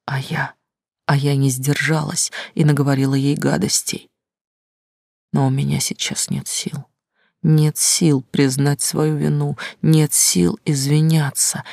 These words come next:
нет сил ни на что. Мне хочется ничего не чувствовать, мне хочется онеметь всем телом и перестать болеть, как развороченная до мяса рана.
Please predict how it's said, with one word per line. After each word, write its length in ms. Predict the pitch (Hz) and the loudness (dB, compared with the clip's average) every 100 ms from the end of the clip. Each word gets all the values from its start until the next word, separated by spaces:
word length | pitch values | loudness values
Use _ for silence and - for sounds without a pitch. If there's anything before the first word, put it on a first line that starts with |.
| - | -6
нет 320 | 202 170 165 - | 2 4 4 2
сил 420 | - - 170 151 | 2 2 4 4
ни 180 | 151 151 | 4 4
на 180 | 151 | 2
что. 580 | 143 - - - - - _ _ _ _ _ _ _ _ | 0 -2 -4 -4 -4 -6 _ _ _ _ _ _ _ _
Мне 140 | - - | -2 -2
хочется 640 | - 165 - - - - | -2 -2 -2 -4 -2 0
ничего 540 | 160 165 - - 147 | 0 0 -2 -2 0
не 180 | 160 160 - | 0 -2 -4
чувствовать, 880 | - - - - - - - - - - - | -8 -6 -6 -6 -4 -6 -6 -10 -12 -14 -6
мне 280 | - 151 160 | 0 2 2
хочется 800 | 147 - 160 - - - - - - | 0 -2 -4 -2 -4 -2 -2 -4 -2
онеметь 760 | 160 156 151 156 151 143 - | 2 4 2 2 0 -2 -4
всем 440 | - - 160 151 147 | -2 0 2 2 0
телом 640 | - - 180 - 139 143 - - | -4 0 2 2 0 -4 -8 -8
и 100 | - | -4
перестать 560 | 156 147 139 - - 151 | 0 0 0 -2 -2 -4
болеть, 680 | 127 151 151 151 147 - - - _ _ - | -2 -2 0 -2 -4 -6 -10 -14 _ _ -12
как 300 | - - - | -10 -8 -4
развороченная 1000 | 135 135 - 143 143 - 156 143 139 | -4 -2 -2 -2 -4 -4 -4 -2 0
до 160 | 139 - | 0 -2
мяса 460 | 143 143 - - 135 | -2 -2 -2 -2 -2
рана. 480 | 131 - 139 - | -4 -4 -6 -8